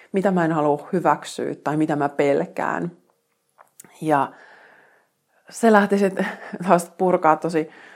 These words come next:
monia asioita. Ää, ja huomasin esimerkiksi, että sain,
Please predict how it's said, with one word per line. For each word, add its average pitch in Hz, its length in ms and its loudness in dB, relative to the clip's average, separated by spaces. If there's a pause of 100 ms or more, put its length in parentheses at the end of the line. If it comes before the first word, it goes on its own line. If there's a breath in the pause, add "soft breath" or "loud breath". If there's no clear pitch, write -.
(140)
monia 165 400 0
asioita. 143 520 0 (1040 soft breath)
Ää, 147 520 -10 (180)
ja 151 140 6 (1400 loud breath)
huomasin 170 380 6
esimerkiksi, 156 520 0
että - 120 -18
sain, 139 260 4